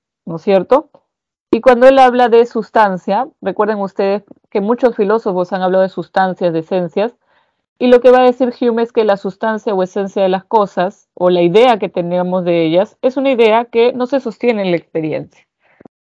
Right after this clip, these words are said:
Cuando nosotros vemos un objeto, vemos el color, vemos la forma, vemos el tamaño,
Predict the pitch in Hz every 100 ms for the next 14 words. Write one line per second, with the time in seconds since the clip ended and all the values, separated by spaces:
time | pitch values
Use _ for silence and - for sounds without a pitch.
0 | _ _ _ _ _ - 226 226 269 262
1 | 240 240 240 240 233 226 - 240 - 196
2 | 180 175 - 170 - 165 180 196 190 185
3 | 175 165 170 170 151 - 208 202 190 180
4 | 175 165 160 156 156 151 139 147 170 196
5 | 185 170 170 180